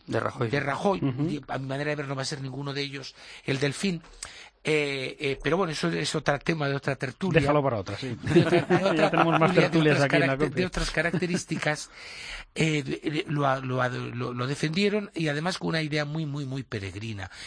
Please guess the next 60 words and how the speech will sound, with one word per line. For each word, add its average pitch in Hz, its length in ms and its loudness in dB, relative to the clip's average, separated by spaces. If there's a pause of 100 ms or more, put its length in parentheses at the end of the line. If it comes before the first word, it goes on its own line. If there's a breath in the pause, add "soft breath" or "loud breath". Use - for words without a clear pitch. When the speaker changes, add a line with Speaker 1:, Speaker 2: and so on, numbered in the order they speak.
(140 loud breath)
Speaker 2:
Y 160 100 -4
es 165 100 -4
que 135 120 -6
no 143 100 -6
es 156 100 -8
lo 156 100 -4
mismo 147 380 -6
la 123 120 -2
ética 139 360 -4
del 110 100 -6
siglo 147 280 -4
dieciocho 156 600 -4
a 117 80 -6
la 110 120 -4
ética 117 460 -8 (380 loud breath)
de 113 180 -6
hoy. 120 220 -6 (260 soft breath)
¿No 165 140 -4
es 165 60 -2
lo 170 80 -2
mismo 165 240 -4
comprar 147 280 -4
y 156 80 -4
vender 147 300 -4
hoy 143 160 -6
día? 196 260 -6 (540)
¿No 156 100 -8
es 156 80 -8
lo 165 80 -4
mismo? 208 440 -8 (760 soft breath)
Claro, 226 200 -2
es 254 120 -4
que 349 120 0
esa 349 140 0
es 320 40 -2
la 285 80 2
madre 226 240 0
del 185 140 -2
cordero. 156 340 -2
Y 320 140 -2
el 277 200 2
niño. 311 460 0 (340 loud breath)
Esto - 140 -6
es - 80 -2
como 254 300 0
que 196 160 0
el 170 100 0
ejemplo 277 420 0
que 190 80 -2
no 202 120 0
tiene 208 220 0
nada 196 120 0
que 196 120 -2
ver, 226 120 -2
pero 190 180 -4
que 156 120 -6
nos 151 160 -6
hagamos 220 340 -4
una 131 140 -10
idea. 156 400 -6